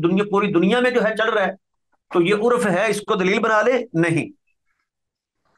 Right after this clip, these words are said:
दावत वलीमा में वो कहें, "जी, उर्फ ये है, माशरे में हमारे खानदान में तो शराब के बगैर जो है वो दावत होती नहीं है, तो इस बिना पर शराब का एहतमाम करना तो जायज नहीं होगा, वो नस के खिलाफ है।"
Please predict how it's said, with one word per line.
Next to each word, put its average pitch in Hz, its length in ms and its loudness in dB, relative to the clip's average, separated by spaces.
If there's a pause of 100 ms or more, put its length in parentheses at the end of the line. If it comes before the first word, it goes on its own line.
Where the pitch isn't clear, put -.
(220)
दावत 190 340 -2
वलीमा 208 460 2
में 202 300 0 (1080)
वो 160 80 -2
कहें, 202 280 0
"जी, 240 100 0 (100)
उर्फ 240 240 0
ये 208 180 0
है, 175 160 2 (220)
माशरे 190 440 0
में 220 100 -2
हमारे 165 340 0
खानदान 208 440 0
में 214 100 -4
तो 208 80 -4
शराब 190 360 0
के 214 120 -4
बगैर 196 340 0
जो 190 100 -2
है 190 140 0
वो 190 60 0
दावत 190 300 0
होती 196 280 -2
नहीं 180 160 0
है, 160 80 -2 (1300)
तो 185 120 -2
इस 226 160 -2
बिना 190 260 2
पर 220 160 0
शराब 190 440 -2
का 226 140 2
एहतमाम 185 460 0
करना 196 240 0
तो 214 100 -2
जायज 180 260 0
नहीं 240 140 0
होगा, 233 160 0
वो 233 100 0
नस 196 200 -2
के 226 120 -4
खिलाफ 202 380 -4
है।" - 60 -4